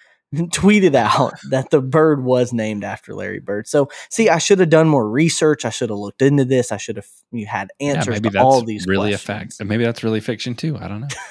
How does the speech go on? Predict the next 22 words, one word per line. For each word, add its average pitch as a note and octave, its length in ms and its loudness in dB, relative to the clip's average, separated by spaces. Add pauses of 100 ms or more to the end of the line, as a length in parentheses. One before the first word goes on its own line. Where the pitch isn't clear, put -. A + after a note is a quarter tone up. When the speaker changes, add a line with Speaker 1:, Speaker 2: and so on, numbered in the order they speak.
(180)
Speaker 1:
No, E3+ 480 4 (280)
I D#3+ 180 6
Speaker 2:
But D3+ 140 -4
Speaker 1:
did A3 360 4
confirm D#3+ 420 4
that C3 180 6
one B2+ 140 2
was B2 240 -2
fact. - 520 -8
<laughs> - 100 -16
Speaker 2:
Okay. G2 200 -8 (880)
Well, C3 300 6
you C#3+ 100 2
know, D#3 100 4
I B2+ 120 4
don't F#3 100 4
have F3+ 140 2
a C#3 40 -2
Twitter, G#2+ 340 2
but F2 280 -2 (120)
I, A2 520 -2
I, A#2+ 360 0